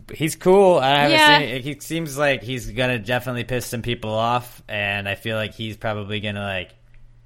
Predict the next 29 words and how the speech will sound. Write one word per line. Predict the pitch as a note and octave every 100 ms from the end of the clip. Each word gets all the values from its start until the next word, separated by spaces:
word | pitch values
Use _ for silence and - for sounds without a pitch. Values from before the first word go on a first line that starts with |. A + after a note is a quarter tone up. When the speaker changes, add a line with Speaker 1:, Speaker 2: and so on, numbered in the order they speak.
| _ _ _
Speaker 1:
either | - A2+
be, | A2+ A2
like, | G#2+ G2 F2+ E2+
Speaker 2:
He's | E4
just | - A4
gonna | A4 G4+
do | E4
Speaker 1:
right | C#4 C4+
Speaker 2:
what | B3+
he |
wants, | B2+
Speaker 1:
out | B2+ A3+
Speaker 2:
yeah. | A#3 G#3+
Speaker 1:
before | - C#3
jury. | B2+ D3+ D#3 E3 F3+ D3+ -
He | C3
might, | C3 C3
like, | B3+ B3+ A#3
Speaker 2:
Oh. |
Speaker 1:
if | -
he | B2+
gets | B2+ B2+
on |
the | B2+
wrong | A2+ A#2 A#2+
side | G#2 A#2 A#2
of | A2+
the | G#2+
house, | A2+ B2 A#2+ -